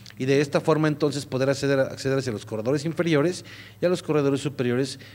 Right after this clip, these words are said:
para poder tener acceso a todos los confines de la lesión tumoral, incluso hasta el apex petroso, por la ruta dorsal, contrario a la ruta ventral y lateral propuesta por Giorgio Franco, un acceso mucho más complejo.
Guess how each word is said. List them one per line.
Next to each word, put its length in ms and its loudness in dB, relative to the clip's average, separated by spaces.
para 200 0
poder 240 -2
tener 260 -4
acceso 380 -4
a 20 -4
todos 220 -4
los 120 -6
confines 360 -10
de 80 -6
la 40 -8
lesión 300 -8
tumoral, 420 -2
incluso 600 0
hasta 200 -10
el 80 -4
apex 240 -4
petroso, 520 -2
por 140 -2
la 120 0
ruta 320 0
dorsal, 480 0
contrario 720 2
a 100 -8
la 140 -4
ruta 320 -4
ventral 600 -2
y 80 -10
lateral 520 0
propuesta 400 -4
por 180 -8
Giorgio 240 -4
Franco, 380 -4
un 160 -6
acceso 320 -10
mucho 240 -10
más 180 -10
complejo. 460 -16